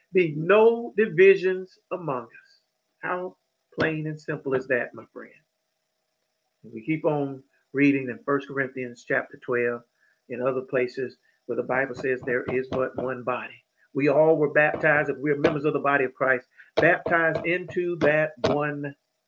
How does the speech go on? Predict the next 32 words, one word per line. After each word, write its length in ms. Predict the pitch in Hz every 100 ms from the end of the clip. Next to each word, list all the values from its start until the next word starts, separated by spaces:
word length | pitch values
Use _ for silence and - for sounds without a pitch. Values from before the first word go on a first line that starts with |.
| _
body. 260 | 131 123 113 - _ _ _ _ _ _ _
Second 200 | 151 135
Corinthians 540 | 143 151 151 143 127
chapter 380 | - 139 - 123 - _ _ _ _
six 680 | _ 160 131 - - - _ _ _ _ _ _
tells 260 | 151 135
us 240 | 123 123 123 _ _ _ -
that 360 | 127 120 120 _ _ _ _ _
we 420 | 139 143 156 - _ -
are 440 | 131 127 123 120 - _ _ _
the 140 | 135 131 -
temple 520 | 208 165 123 110 - _ _ _ _ _ -
of 220 | 117 -
God, 340 | 131 120 123
a 120 | 120 -
temple 340 | 175 - 135
of 60 | 120
the 80 |
Holy 240 | 113 123 113
Ghost. 360 | 127 120 135 _ _ _ _ 123
Also, 580 | 147 160 - 143 143 143 - _ _
he 240 | 135 131
tells 300 | 156 156 143
us 180 | 143 143
and 100 | 131
instructs 380 | 131 - 151 -
us 160 | 131
in 80 | 139
that 180 | 131 131
same 360 | - 151 175 160
chapter 380 | 143 123 123 131
that 200 | 131 120